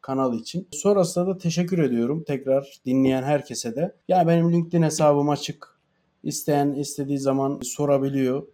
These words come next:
gelebiliyor. O konuda da elimden geldiğince yol göstermeye, kendimce, yani yine orada egomu bir kenara bırakayım, bildiğim kadarıyla destek olmaya, yardımcı olmaya çalışıyorum.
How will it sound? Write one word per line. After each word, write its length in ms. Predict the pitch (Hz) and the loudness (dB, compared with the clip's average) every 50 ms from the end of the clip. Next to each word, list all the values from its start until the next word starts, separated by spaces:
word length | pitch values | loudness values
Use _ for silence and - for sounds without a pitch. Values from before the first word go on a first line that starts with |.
| _ | _
gelebiliyor. 720 | - 131 135 135 135 135 135 131 131 127 131 139 156 170 - _ _ _ _ - | -2 0 0 2 2 0 0 -2 -2 -2 0 -2 -2 -4 -8 _ _ _ _ -10
O 200 | - 135 160 156 | -4 -2 -2 -2
konuda 400 | 156 - 143 139 139 135 135 127 | -2 -2 0 0 0 0 0 0
da 220 | 139 156 165 165 - _ _ _ _ _ _ | 0 -2 -2 -2 -6 _ _ _ _ _ _
elimden 420 | - 156 151 156 160 160 165 160 160 160 | -2 0 2 4 4 4 4 6 4 4
geldiğince 760 | 156 156 151 151 151 151 156 165 156 143 123 113 113 110 104 - _ _ _ _ - | 4 4 4 4 2 4 4 4 4 4 2 0 -2 -6 -6 -8 _ _ _ _ -6
yol 260 | 147 147 156 160 147 | -2 0 0 2 2
göstermeye, 680 | 135 135 123 123 - - 127 120 117 117 113 117 117 117 | 2 0 -2 -2 -4 -4 -2 -2 0 0 0 -2 -2 -6
kendimce, 760 | - - 135 139 160 160 156 147 135 117 113 113 123 147 165 - | -4 -2 0 2 4 4 4 2 0 0 0 -4 -6 -6 -8 -6
yani 440 | 131 120 117 110 107 110 120 139 - _ _ _ - | -4 -2 -2 -2 -4 -4 -6 -8 -10 _ _ _ -6
yine 180 | 127 127 123 123 | -2 0 0 0
orada 480 | 123 123 123 120 123 123 123 - 120 | 0 0 -2 -2 -2 -2 -2 -4 -4
egomu 420 | 120 117 123 123 117 120 117 117 120 | -6 -4 -4 -4 -2 -2 -4 -4 -6
bir 120 | 117 113 | -8 -8
kenara 360 | - - 120 120 123 123 117 | -8 -8 -6 -4 -4 -4 -4
bırakayım, 460 | 113 120 117 107 - - - 151 170 - | -4 -6 -6 -6 -8 -8 -8 -8 -6 -4
bildiğim 420 | 151 165 170 151 147 160 156 151 147 | 0 0 0 2 2 2 2 2 2
kadarıyla 560 | 143 135 123 123 117 117 120 135 147 147 143 | 2 2 2 2 -2 -2 -2 0 0 0 0
destek 360 | 151 147 147 - 156 139 131 | -2 -4 -2 -4 -6 -6 -6
olmaya, 320 | 127 120 113 117 123 127 131 | -4 -2 -2 -2 0 0 2
yardımcı 540 | 131 139 139 139 139 139 143 135 135 135 | 4 4 4 4 2 -2 -4 -2 -2 -2
olmaya 260 | 127 117 113 117 135 143 | -2 -2 -2 -2 -4 -6
çalışıyorum. 680 | - - 143 135 131 - - - 127 117 120 156 170 | -6 -4 -4 -4 -4 -4 -8 -12 -12 -12 -12 -12 -14